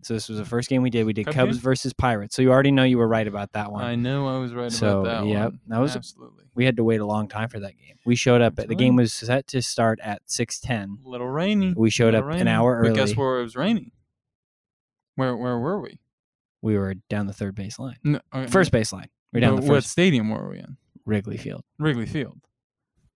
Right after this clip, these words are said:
Speaker 2: which is where they have, finish this sentence, the Cubs have never
Speaker 1: <laughs> No, they have,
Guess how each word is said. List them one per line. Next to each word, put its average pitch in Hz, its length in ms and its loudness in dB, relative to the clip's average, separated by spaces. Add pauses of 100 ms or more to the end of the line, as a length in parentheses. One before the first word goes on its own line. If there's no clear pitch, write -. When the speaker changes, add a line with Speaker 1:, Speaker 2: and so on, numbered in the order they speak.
Speaker 2:
which 123 200 2
is 107 140 0
where 113 200 4
they 110 180 4
have, 110 500 2 (520)
finish 113 180 2
this 139 160 2
sentence, 135 460 4 (760)
the 123 120 -10 (240)
Cubs 135 320 -4
have 117 120 -2
never 127 640 2
Speaker 1:
<laughs> 165 120 -2
No, 127 560 2
they 123 160 0
have, 113 160 -2